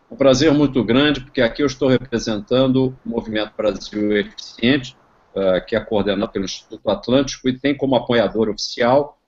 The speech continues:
um dos muitos apoiadores, importantes apoiadores oficiais, a conage,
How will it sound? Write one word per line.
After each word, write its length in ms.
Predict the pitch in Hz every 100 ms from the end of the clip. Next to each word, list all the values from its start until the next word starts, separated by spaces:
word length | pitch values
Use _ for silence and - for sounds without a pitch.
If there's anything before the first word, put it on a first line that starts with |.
| _
um 160 | 151 160
dos 160 | 113 101
muitos 300 | 123 127 110
apoiadores, 720 | 98 110 104 90 104 101 92
importantes 640 | 104 101 - - 131 127
apoiadores 580 | 117 - 101 92 104 90
oficiais, 720 | 95 - - 110 117 135 - -
a 100 | 123
conage, 720 | - 117 104 113 127 - -